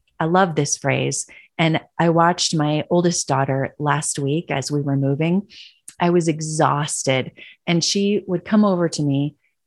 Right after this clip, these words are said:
time and time again and say, "Mom, what can I do to help?" Wow, the power in that is so big. Just imagine a college student going to a professor or a roommate or a new friend and saying, "What can I do to help?"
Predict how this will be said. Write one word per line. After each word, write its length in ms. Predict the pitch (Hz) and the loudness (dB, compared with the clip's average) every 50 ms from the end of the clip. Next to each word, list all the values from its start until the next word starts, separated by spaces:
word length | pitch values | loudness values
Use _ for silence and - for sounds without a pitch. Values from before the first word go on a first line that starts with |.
| _ - | _ -8
time 240 | - 185 185 196 208 | -4 0 2 4 4
and 100 | 220 208 | 4 4
time 220 | 202 185 170 165 | 4 2 2 2
again 300 | 160 151 156 147 143 143 | 0 0 0 0 2 0
and 120 | 143 143 - | 0 -2 -2
say, 120 | 170 170 | -2 0
"Mom, 300 | 170 180 185 202 208 196 | 0 2 2 4 4 4
what 180 | 190 202 - - | 2 2 0 0
can 160 | 233 226 220 | 0 0 2
I 80 | 208 | 2
do 160 | 196 208 202 185 | 2 2 2 2
to 60 | 175 | 2
help?" 380 | 170 - 214 180 - - _ _ _ _ _ _ _ _ _ _ _ _ | 0 0 0 0 0 -2 _ _ _ _ _ _ _ _ _ _ _ _
Wow, 680 | - 165 160 180 185 208 226 214 139 - - - - _ _ _ _ _ | -6 -2 2 4 4 4 4 4 2 2 -2 -8 -14 _ _ _ _ _
the 160 | - 180 - - | -6 -6 -4 -4
power 580 | - - - - 196 208 220 233 233 208 170 151 | -6 -4 -4 -2 0 2 4 4 6 4 4 2
in 280 | - - 147 147 147 | 0 -2 -4 -4 -2
that 320 | 143 131 117 101 120 - _ _ _ _ _ _ _ - | -2 -2 -2 -2 -4 -6 _ _ _ _ _ _ _ -2
is 240 | - 190 185 - - | 0 0 0 0 0
so 220 | - 190 180 185 185 | 0 2 2 2 2
big. 460 | 175 185 185 180 151 104 85 - - _ _ _ _ _ _ - | 2 2 2 2 2 0 -2 -8 -18 _ _ _ _ _ _ 0
Just 220 | 214 220 - - | 0 0 4 6
imagine 420 | 247 226 196 180 180 175 180 175 | 6 6 6 4 2 2 0 0
a 60 | 170 156 | 0 -2
college 400 | - - 156 156 165 180 175 - | -2 0 2 2 2 2 0 0
student 380 | - - 165 151 147 151 131 | -2 0 0 0 0 0 0
going 260 | - 156 165 175 185 | 0 0 2 2 0
to 140 | 175 - 175 | -2 -2 -4
a 100 | 160 - - | -4 -4 -4
professor 680 | 156 - - - 151 147 - - 156 139 117 135 - _ - | -6 -4 -2 -2 -2 -2 -2 -4 -4 -4 -4 -4 -8 _ -6
or 180 | 180 170 165 156 | -2 -2 0 0
a 80 | 156 | 0
roommate 600 | 156 151 160 175 180 180 160 139 135 - - - _ _ _ - | -2 0 2 2 2 2 2 0 -2 -4 -8 -12 _ _ _ -2
or 120 | 170 170 | -2 0
a 60 | 165 | 2
new 200 | 160 170 190 214 | 2 4 4 4
friend 680 | 202 - - 180 180 185 175 - - 104 143 160 156 - - | 4 2 0 0 2 2 2 0 -2 -4 -6 -8 -8 -4 0
and 160 | 170 175 165 | 0 0 2
saying, 440 | - 190 165 156 151 151 156 160 - _ _ _ _ _ - | 2 2 4 4 2 2 0 -2 -6 _ _ _ _ _ -4
"What 140 | 247 254 - | -4 -2 0
can 120 | 320 294 | 2 2
I 80 | 277 269 | 4 4
do 160 | 247 277 269 | 4 2 2
to 60 | 254 | 2
help?" 420 | 226 262 302 254 - - - _ | 0 2 2 2 2 0 -2 _